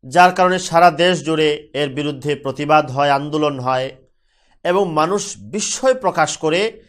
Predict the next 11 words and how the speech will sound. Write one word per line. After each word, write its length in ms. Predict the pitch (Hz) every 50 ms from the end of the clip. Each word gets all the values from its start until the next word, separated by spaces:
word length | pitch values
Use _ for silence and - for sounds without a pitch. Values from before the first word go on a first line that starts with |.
| _ _ _ _ _ -
মুসলিম 540 | 147 175 220 220 - - - 254 311 320 -
সন্তান 520 | - - 208 202 190 185 - 170 165 156
হয়ে 460 | 135 127 143 147 147 147 151 151 151 _ _ _ _ _
মুসলমানের 720 | - 131 165 165 196 196 185 175 170 170 160 165 156 143
ঘরে 260 | 120 113 135 143 160 151
জন্মগ্রহণ 600 | 135 139 139 147 151 143 147 156 156 165 170 156
করে 380 | 175 180 175 190 208 220 - - - _ _ _ _
মুসলিম 560 | - 131 151 165 160 - - 180 226 226 196
দেশে 260 | 151 165 160 - 190 185
বসবাস 540 | 139 139 135 - 175 190 214 220 202 -
করে 460 | - - 175 156 156 151 151 151 -